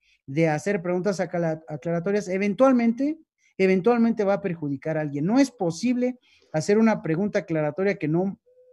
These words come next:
perjudique a la contraparte. Por esa razón estoy de acuerdo contigo, estimado amigo, de que es violatoria del debido proceso. Desde luego habrá muchas maneras de oponernos,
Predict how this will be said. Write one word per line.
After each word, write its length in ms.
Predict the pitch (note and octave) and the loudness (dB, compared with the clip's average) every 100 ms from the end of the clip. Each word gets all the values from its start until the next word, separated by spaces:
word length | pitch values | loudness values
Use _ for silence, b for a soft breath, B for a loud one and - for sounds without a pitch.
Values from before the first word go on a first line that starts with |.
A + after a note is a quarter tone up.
| - - | -20 -12
perjudique 760 | - F3+ D#3+ F3 E3+ F3 F#3 F#3+ | -2 0 -2 -2 -2 0 -2 0
a 40 | |
la 140 | E3+ D#3 | 0 0
contraparte. 760 | C#3+ B2+ B2 - B2+ - A#2 _ _ _ | -4 -6 -8 -10 -12 -14 -20 _ _ _
Por 160 | F#3 | 2
esa 160 | A3+ A#3 | 4 4
razón 320 | G#3+ F#3+ A#3 | 0 0 2
estoy 240 | A3 - F#3 | 0 -2 -4
de 80 | |
acuerdo 340 | F3 F3 F3+ F3 | -4 -4 -4 -4
contigo, 320 | D#3+ D3+ F3+ | -4 -4 -4
estimado 320 | E3+ D#3+ E3 | -4 -2 0
amigo, 280 | F3+ G3+ G3+ | 0 0 0
de 160 | F3+ E3+ | -2 -2
que 260 | F#3+ G#3 b b b _ | -2 -2 b b b _
es 280 | E3+ F3 E3+ | 0 0 0
violatoria 800 | E3+ E3 D#3 D3+ G3 G3+ F#3+ E3 | 2 2 2 0 0 2 2 0
del 160 | C#3+ | -2
debido 320 | C#3+ E3 F#3+ | -2 -2 -2
proceso. 600 | F3+ G3+ G#3+ G#3 A#3 B3+ - _ _ | -2 -4 -2 -2 -2 -2 -8 _ _
Desde 240 | D#3 C#3+ D3+ | -8 -4 -2
luego 360 | F3+ F#3+ F#3 | 0 0 0
habrá 200 | D#3 E3 | 0 0
muchas 400 | F3 G#3+ A#3 A3+ | 2 2 4 2
maneras 460 | F#3+ E3 F3+ F#3 D#3+ | 2 2 2 2 0
de 260 | D#3+ D3+ | 0 0
oponernos, 720 | C#3+ C#3+ D#3+ F3+ G3 G3 G#3+ | -2 -2 0 2 2 2 -2